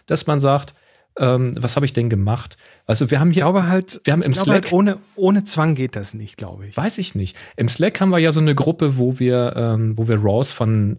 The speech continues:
Speaker 1: anderen Slack-Teilnehmenden, äh, bearbeiten. Und dann wird ja auch dazu geschrieben, logischerweise, was man gemacht hat, weil das der Zweck der Aktion ist. Aber wenn sich das irgendwie durchsetzen würde, man würde sagen, ja, ich habe das und das gemacht.
Speaker 2: Weißt du, in dem Moment, wo eine Sache,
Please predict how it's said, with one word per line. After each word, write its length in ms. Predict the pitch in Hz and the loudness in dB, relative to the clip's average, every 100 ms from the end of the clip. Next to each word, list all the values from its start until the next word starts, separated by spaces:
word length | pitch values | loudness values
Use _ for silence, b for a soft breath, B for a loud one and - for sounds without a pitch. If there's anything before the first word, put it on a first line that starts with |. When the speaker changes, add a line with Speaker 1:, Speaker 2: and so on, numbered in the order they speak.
| _ | _
Speaker 1:
anderen 440 | 113 127 117 104 98 | 0 2 2 0 -2
Slack-Teilnehmenden, 1200 | - 107 - 107 101 101 98 98 92 90 87 92 | -2 -6 -4 -2 0 2 2 2 2 0 0 -2
äh, 200 | - 107 | -6 -8
bearbeiten. 720 | 104 90 92 90 98 101 - 110 | -4 -4 -2 -4 -6 -8 -6 -4
Und 100 | 101 | 0
dann 120 | 101 | 0
wird 140 | 120 | 0
ja 60 | 117 | -2
auch 80 | 110 | -2
dazu 300 | 123 - 120 | -2 -2 -2
geschrieben, 440 | 110 - 110 110 | -2 -2 0 0
logischerweise, 600 | 107 110 113 104 104 107 | 0 0 0 0 0 0
was 180 | 104 101 | -2 0
man 120 | 90 | -2
gemacht 340 | 90 104 117 117 | 0 -2 -2 -2
hat, 140 | 104 | -2
weil 120 | 92 | -2
das 200 | 92 - | 0 -2
der 120 | 87 | -4
Zweck 360 | - - 104 - | -6 -2 -2 0
der 180 | 95 - | -2 -2
Aktion 580 | - - 95 95 101 92 | -6 -6 -2 0 2 0
ist. 280 | - - - B B B B B B | -4 -12 -20 B B B B B B
Aber 360 | - 131 143 127 | -4 0 2 2
wenn 140 | 147 | 2
sich 120 | 156 | 0
das 200 | 143 147 | 0 0
irgendwie 300 | - 139 135 | 2 2 2
durchsetzen 640 | 110 113 180 190 180 - 156 | 2 2 0 0 -2 -2 0
würde, 220 | 165 196 | 0 0
man 140 | 175 123 | 0 0
würde 140 | 120 | 0
sagen, 340 | 117 117 196 226 | 0 0 0 -2
ja, 60 | |
ich 100 | 190 | -4
habe 100 | - | -4
das 200 | - 110 | -6 -6
und 120 | 95 | -4
das 180 | 139 - | -4 -4
gemacht. 420 | 208 202 240 - B B B - | -6 -8 -8 -12 B B B -4
Speaker 2:
Weißt 220 | 147 - | -2 -2
du, 40 | 190 | -4
in 160 | - 156 | -2 -2
dem 140 | 165 | 2
Moment, 460 | 208 190 160 220 - | 2 2 2 2 0
wo 80 | 165 | 0
eine 120 | 147 | 0
Sache, 540 | 123 147 180 143 135 | 0 -2 0 0 -2